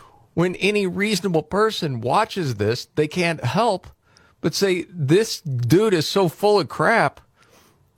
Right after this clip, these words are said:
And it's, you know, depending on your sense of humor, hilarious. But this is not gonna work with people. This whole line of, "Oh, it is so awful what they're doing, sending people to where thousands of rich people want a vacation." <laughs>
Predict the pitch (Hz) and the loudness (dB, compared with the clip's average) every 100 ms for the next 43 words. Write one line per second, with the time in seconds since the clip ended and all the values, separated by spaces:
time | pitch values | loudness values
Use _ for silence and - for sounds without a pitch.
0 | _ _ 123 120 104 - - 156 101 98 | _ _ -2 -2 -2 -8 -6 -4 -2 -2
1 | 101 110 101 95 90 71 - 98 76 - | -4 -2 -2 -2 -2 -2 -4 -4 -4 -4
2 | 135 85 110 _ - 113 117 160 202 90 | -2 -2 -2 _ -8 -2 0 2 0 -2
3 | 95 - - _ _ _ _ _ _ _ | -6 -10 -16 _ _ _ _ _ _ _
4 | _ _ _ _ _ _ 147 - 151 208 | _ _ _ _ _ _ -4 -2 -2 -2
5 | - 185 156 147 151 156 143 107 113 202 | -2 -2 0 0 -2 -2 -4 -2 -2 -2
6 | 214 185 123 101 - - _ _ _ _ | -2 -4 -4 -6 -8 -12 _ _ _ _
7 | _ _ - 135 160 147 143 156 151 139 | _ _ -4 0 0 0 0 0 0 0
8 | 220 220 202 220 220 - 208 185 247 277 | 0 2 2 0 0 -2 -2 2 0 0
9 | 214 202 202 185 220 262 233 139 - 226 | 0 -2 -2 -4 -2 -2 -2 -4 -6 -4
10 | 233 208 180 - 247 - 208 196 196 214 | -2 -4 -8 -6 -6 -2 -2 0 0 0
11 | 202 - 226 269 254 196 190 180 220 262 | -2 -2 0 0 0 -2 -6 -4 -2 -4
12 | - 214 214 220 240 254 269 285 262 208 | -4 -2 0 0 0 -2 0 -2 -2 -8
13 | - - - _ _ _ | -10 -18 -18 _ _ _